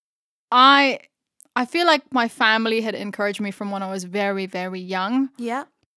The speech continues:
Speaker 1: But I probably started praying by myself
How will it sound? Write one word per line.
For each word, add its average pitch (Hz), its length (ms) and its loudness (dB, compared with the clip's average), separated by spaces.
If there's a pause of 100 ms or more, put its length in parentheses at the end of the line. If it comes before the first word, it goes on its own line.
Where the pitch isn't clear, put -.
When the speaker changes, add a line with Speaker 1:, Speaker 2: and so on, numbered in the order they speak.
Speaker 1:
But 214 760 -2 (640)
I 233 100 4
probably 294 360 2
started 226 280 2
praying 220 300 -4
by 196 200 2
myself 202 840 0